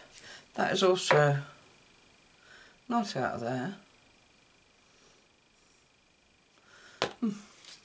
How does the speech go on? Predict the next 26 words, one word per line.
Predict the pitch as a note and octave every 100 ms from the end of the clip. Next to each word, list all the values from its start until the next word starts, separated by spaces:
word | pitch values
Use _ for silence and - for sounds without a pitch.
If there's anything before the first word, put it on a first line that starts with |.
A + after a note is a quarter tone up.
| - - - - - - - - -
Don't | -
know | C3
where | E3+
I | G3+
got | - -
that | F#2+
one | - C3
from. | - F3+ - - - - - - - - - -
Star | - - D3+ C#3+
of | C#3+
light, | C3+ C#3
that's | - E3+ -
where | D3+
I | C3+
got | C3+
that | - -
from. | - D3 C#3 - - - - - -
I'll | D3+
have | D3 E3+ -
to | -
do | D#3+
that | E3 B2+
afterwards. | - - - C3 C3 - - - - - - - - - - -
So, | - - F3 B2+ - - - - - - - - - - - - - - - - - - - - - - - - - - -
the | -
inside | F#3 F3 - D3+ D3+